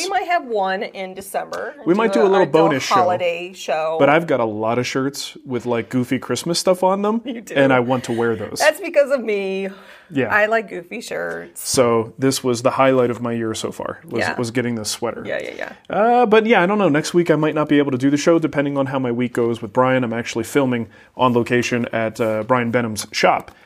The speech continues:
Speaker 2: And that's in Colorado Springs, so it's gonna be a, a fun commute
Speaker 1: Yeah.
Speaker 2: for a week. But, uh, we'll see
Speaker 1: You
Speaker 2: how it
Speaker 1: may
Speaker 2: goes.
Speaker 1: or may not be back home in time.
Speaker 2: Yeah, we'll see.
Speaker 1: Uh, I just wanted to say thank you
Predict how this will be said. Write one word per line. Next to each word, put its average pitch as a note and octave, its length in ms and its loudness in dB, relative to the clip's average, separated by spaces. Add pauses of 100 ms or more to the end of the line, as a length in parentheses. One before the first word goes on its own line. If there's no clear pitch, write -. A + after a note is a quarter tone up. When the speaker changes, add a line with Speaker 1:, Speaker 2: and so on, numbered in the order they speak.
(140)
Speaker 2:
And A2+ 200 -2
that's A#2+ 160 -4
in B2 80 -2
Colorado B2 420 2
Springs, E3+ 500 0
so B2 100 0
it's A2 120 -4
gonna A#2+ 160 -4
be A#2 120 -2
a, A2+ 60 -2 (100)
a A#2+ 40 -6
fun C3 260 -2
commute D3 380 -2
Speaker 1:
Yeah. G#3 100 -2
Speaker 2:
for G3 100 6
a F#3 40 4
week. B3 300 -2 (420)
But, F#3 180 0
uh, G#3+ 260 0
we'll A#3+ 120 -2
see C4+ 100 -2
Speaker 1:
You A#3+ 60 0
Speaker 2:
how A#3+ 140 2
it - 80 2
Speaker 1:
may C#4 220 2
Speaker 2:
goes. D4+ 100 -2
Speaker 1:
or C4+ 180 0
may B3 200 -2
not A#3+ 240 -2
be G#3 240 -12
back F3+ 320 -6
home F#3+ 360 -12
in A3+ 120 -10
time. D#3+ 460 -10 (260)
Speaker 2:
Yeah, A#2+ 140 -4
we'll C#3+ 160 -4
see. G3 120 -2
Speaker 1:
Uh, F3+ 300 -2
I - 120 4
just C#4+ 180 -4
wanted A#3 300 2
to A#3+ 60 -4
say A#3 260 0
thank A3 380 -4
you F#3+ 460 -4